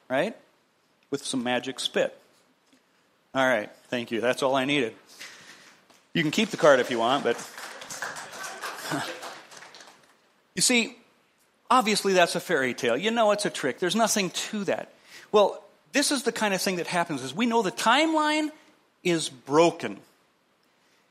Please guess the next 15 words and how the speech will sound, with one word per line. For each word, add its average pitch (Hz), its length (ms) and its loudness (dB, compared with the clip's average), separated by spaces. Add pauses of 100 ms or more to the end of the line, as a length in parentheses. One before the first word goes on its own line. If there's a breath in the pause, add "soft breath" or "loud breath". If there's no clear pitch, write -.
(160)
Now, 175 60 0
we 208 80 2
don't 269 180 4
need 262 140 2
any 226 180 4
magic 185 480 2
spit. - 640 0 (340)
All 233 240 6
we 262 120 2
need 214 280 0
to 175 120 -2
restore 220 540 0
this 240 200 -2
timeline 226 640 0 (1300)
is - 480 0